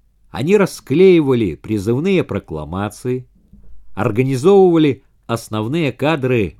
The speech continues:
погромщиков, к которым вскоре добровольно, без всякого увещевания, примыкали сотни людей,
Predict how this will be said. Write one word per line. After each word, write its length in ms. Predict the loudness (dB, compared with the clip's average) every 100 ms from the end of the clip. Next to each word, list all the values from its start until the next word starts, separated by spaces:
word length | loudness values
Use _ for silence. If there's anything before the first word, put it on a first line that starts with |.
| -10
погромщиков, 920 | -10 -4 -2 -2 -4 -8 -6 -6 -6 _ _ _
к 140 | _ -6
которым 460 | 0 2 2 -4
вскоре 600 | -16 -20 -6 0 2 2
добровольно, 800 | 0 0 0 0 2 2 0 -2
без 220 | -2 -4
всякого 680 | -6 -6 -4 0 0 0 -2 _ _ _
увещевания, 1300 | -2 2 0 -2 -10 -4 -2 0 -2 -2 -2 -2 -2
примыкали 560 | -2 -2 -2 -2 0 -2
сотни 520 | -4 -2 -2 -2 -4
людей, 560 | -2 -2 2 2 2